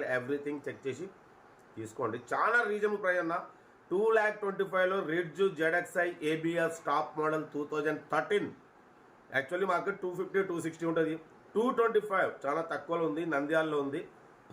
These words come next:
ఆంధ్ర వాళ్ళకు ఎమ్మటే తంబు అయిపోతుంది, ఓకేనా?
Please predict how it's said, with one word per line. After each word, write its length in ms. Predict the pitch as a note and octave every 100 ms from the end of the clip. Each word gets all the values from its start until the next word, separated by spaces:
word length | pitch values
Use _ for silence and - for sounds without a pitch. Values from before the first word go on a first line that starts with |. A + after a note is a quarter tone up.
| - - - - D#3+ D#3+
ఆంధ్ర 260 | E3 E3 D#3+
వాళ్ళకు 340 | D#3 D3 F3 C#3+ - -
ఎమ్మటే 220 | B2+ C#3+ D3+ C3
తంబు 260 | C3+ C#3 - C3
అయిపోతుంది, 420 | C#3 C#3+ C3+ D#3 - - - - -
ఓకేనా? 260 | F3 F#3+